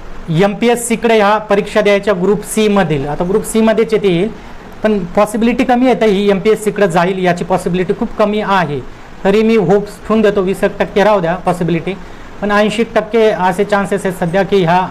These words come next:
अ, भरती टीसीएस किंवा आयबीपीएसकडे जातीलच. ओके, पण या सध्या शासनाने एक जीआर सुद्धा काढलेला आहे, त्याच्यात सांगितलेलं आहे की बा ग्रुप सीच्या ज्याही परीक्षा राहतील, ग्रुप सी, ग्रुप बी, ग्रुप ए,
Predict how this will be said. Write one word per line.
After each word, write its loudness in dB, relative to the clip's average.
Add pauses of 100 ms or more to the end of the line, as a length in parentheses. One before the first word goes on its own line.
(100)
अ, -2
भरती -2
टीसीएस -2
किंवा 2
आयबीपीएसकडे -2
जातीलच. -2 (540)
ओके, 0
पण -4
या 0 (140)
सध्या 2
शासनाने 0
एक 0
जीआर 2
सुद्धा -2
काढलेला 2
आहे, -2
त्याच्यात -4
सांगितलेलं 0
आहे 0
की -6
बा 0 (560)
ग्रुप 0
सीच्या 0
ज्याही 2
परीक्षा 0
राहतील, 2 (400)
ग्रुप 0
सी, 0
ग्रुप 0
बी, 0 (120)
ग्रुप -2
ए, 4